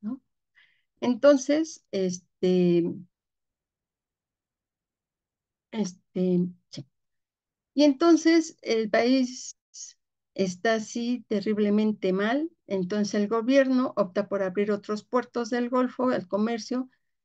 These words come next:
y los franceses se quedan anclados en Veracruz. Al alargarse el bloqueo, los franceses susti-,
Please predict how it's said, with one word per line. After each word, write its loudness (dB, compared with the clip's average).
y -2
los 0
franceses 0
se -6
quedan -2
anclados -2
en 0
Veracruz. -6
Al 0
alargarse 0
el -4
bloqueo, -2
los -4
franceses -2
susti-, -6